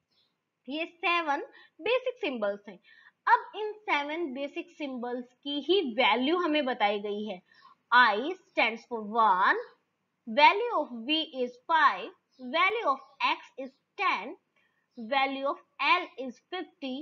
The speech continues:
value of C is hundred and value of D is five hundred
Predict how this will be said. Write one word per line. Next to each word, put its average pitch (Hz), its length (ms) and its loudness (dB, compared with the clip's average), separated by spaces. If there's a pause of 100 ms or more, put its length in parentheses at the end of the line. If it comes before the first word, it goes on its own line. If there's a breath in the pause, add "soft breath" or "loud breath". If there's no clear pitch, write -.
(640)
value 311 520 -2
of 302 160 -8 (140)
C 381 100 0 (460)
is 254 120 -12 (120)
hundred 339 520 -2 (500)
and 233 340 -4 (360)
value 302 320 4 (200)
of 240 120 -2 (380)
D 311 80 2 (300)
is 240 120 -12 (140)
five 349 340 4
hundred 226 400 -10